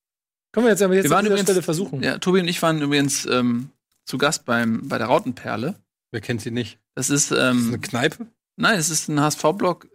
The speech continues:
Speaker 2: ähm, von, ähm,
Speaker 3: <laughs> Das klingt wie eine
Speaker 2: Scholle. Ja, kennst du vielleicht noch den alten, äh, Blog Matz ab, das Abendblatt?
Speaker 1: Ja?
Speaker 3: Nein.
Speaker 2: Ja,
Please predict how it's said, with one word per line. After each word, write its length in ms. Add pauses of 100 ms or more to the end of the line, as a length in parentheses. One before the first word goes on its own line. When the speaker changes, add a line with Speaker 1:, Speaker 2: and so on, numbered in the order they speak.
Speaker 2:
ähm, 460
von, 520
ähm, 480 (160)
Speaker 3:
<laughs> 360
Das 180
klingt 220
wie 60
eine 60
Speaker 2:
Scholle. 280
Ja, 160
kennst 240
du 20
vielleicht 180
noch 60
den 160
alten, 440 (460)
äh, 200
Blog 280
Matz 260
ab, 200
das 220
Abendblatt? 640 (240)
Speaker 1:
Ja? 300 (200)
Speaker 3:
Nein. 160
Speaker 2:
Ja, 300